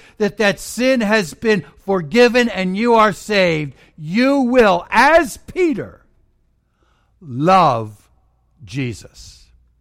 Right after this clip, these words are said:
Three times Peter said, "Lord, you know I love you." Remember, Peter was a man just like you and I,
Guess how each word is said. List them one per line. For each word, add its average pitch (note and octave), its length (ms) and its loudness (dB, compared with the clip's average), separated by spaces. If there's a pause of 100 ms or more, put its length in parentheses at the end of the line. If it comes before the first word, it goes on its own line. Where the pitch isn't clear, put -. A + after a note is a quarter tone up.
(1160)
Three C#4+ 340 2
times G#3+ 720 2
Peter F#3+ 340 -4
said, F3 440 0 (360)
"Lord, D4 640 6 (1040)
you E4+ 240 4
know E4 400 8
I A#3 200 8
love E3 440 0
you." A#2 340 -8 (1120)
Remember, E3+ 460 -4
Peter G3 320 -6
was F3+ 200 -4
a F3 60 -8
man D3+ 380 -6
just C#3 260 -12
like D3 220 -8
you D3+ 180 -8
and D3 140 -8
I, A#2+ 300 -4